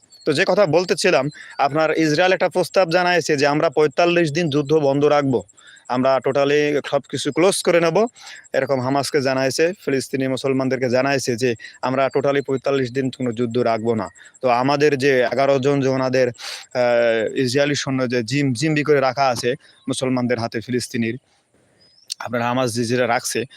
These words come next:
তো বলছে আমাদের ওই এগারো জনকে মুক্তি করে দাও, আমরা পঁয়তাল্লিশ দিন যুদ্ধ বন্ধ করে রাখবো। তা আমার প্রশ্ন, এই বেটা, আহ, তোদের, আহ, এত বড় সাহস হয় কিভাবে যে ওই, ওইগুলো মুক্তি, মুক্তি করে দাও এই কথা বলছে, যে ওই এগারো জনকে মুক্ত করে দাও এবং,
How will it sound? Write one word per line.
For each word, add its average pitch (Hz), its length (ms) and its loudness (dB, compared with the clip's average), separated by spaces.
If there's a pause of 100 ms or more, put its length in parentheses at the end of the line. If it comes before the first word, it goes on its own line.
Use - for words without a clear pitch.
(120)
তো 135 100 -2
বলছে 131 240 -2
আমাদের 135 280 0
ওই 131 160 2
এগারো 123 280 0
জনকে 131 220 0
মুক্তি 123 260 -2
করে 127 180 0
দাও, 147 180 2
আমরা 123 200 0
পঁয়তাল্লিশ 120 460 -4
দিন 113 200 -6
যুদ্ধ 113 240 -6
বন্ধ 110 280 -6
করে 98 180 -10
রাখবো। 95 300 -8 (600)
তা 131 100 0
আমার 175 300 2
প্রশ্ন, 170 260 0
এই 202 140 6
বেটা, 143 300 2 (440)
আহ, 139 360 2
তোদের, 180 300 0
আহ, 175 120 -4 (460)
এত 156 160 -2
বড় 165 220 2
সাহস 139 320 -4
হয় 147 200 0
কিভাবে 135 400 0 (400)
যে 139 80 0
ওই, 135 280 2
ওইগুলো 143 420 2
মুক্তি, 143 460 0
মুক্তি 139 340 -2
করে 151 160 2
দাও 170 160 6
এই 175 80 4
কথা 180 200 2
বলছে, 175 380 2 (380)
যে 135 80 0
ওই 151 80 4
এগারো 147 260 2
জনকে 175 200 2
মুক্ত 165 260 0
করে 190 200 2
দাও 220 200 4
এবং, 170 300 2